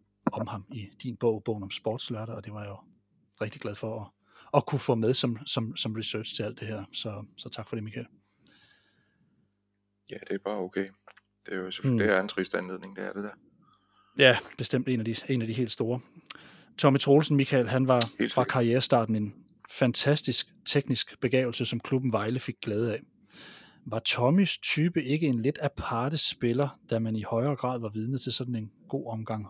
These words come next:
Speaker 1: rugbrødsfodbold, eller er det mig, der nedvurderer det lidt? <laughs>
Speaker 2: Nej, det er det sådan set ikke, men altså, jeg vil sige både og, ikke? Øh, <clears throat> øh, altså, Tommy var jo et, det må man sige, et,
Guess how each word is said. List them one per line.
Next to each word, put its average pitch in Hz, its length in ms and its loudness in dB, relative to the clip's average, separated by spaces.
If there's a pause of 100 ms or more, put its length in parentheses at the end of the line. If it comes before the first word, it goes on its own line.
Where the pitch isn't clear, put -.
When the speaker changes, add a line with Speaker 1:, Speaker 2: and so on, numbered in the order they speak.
(180)
Speaker 1:
rugbrødsfodbold, 117 800 -6
eller 110 180 -10 (180)
er 107 60 -10
det 117 100 -6
mig, 117 140 -6
der 123 80 -6
nedvurderer 120 420 -4
det 107 120 -12
lidt? 123 140 -8 (2500)
<laughs> 123 100 -6
Speaker 2:
Nej, 107 420 4
det 135 120 12
er 110 60 12
det 90 120 6
sådan 92 180 -2
set 92 180 0
ikke, 98 220 2
men 101 80 6
altså, 95 140 2
jeg 98 40 0
vil 92 80 -2
sige 101 160 2
både 104 380 10
og, 104 280 10
ikke? 131 200 6
Øh, 90 600 6
<clears throat> 120 60 -4 (1700)
øh, 82 420 10 (760)
altså, 90 180 -4
Tommy 101 280 8
var 101 240 10
jo 117 340 10
et, 87 200 6 (400)
det 98 120 2
må 107 100 6
man 87 180 0
sige, 90 360 0
et, 92 140 2